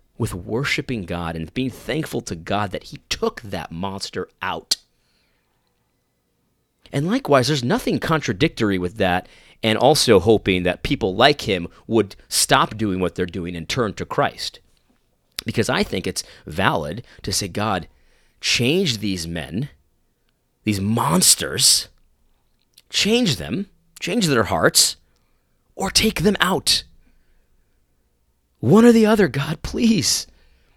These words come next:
There's nothing inappropriate or contradictory about that. Nothing.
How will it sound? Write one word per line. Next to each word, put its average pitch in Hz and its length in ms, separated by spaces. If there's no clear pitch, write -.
There's 135 160
nothing 160 340
inappropriate 87 640
or 78 40
contradictory 71 680
about - 300
that. - 220
Nothing. - 440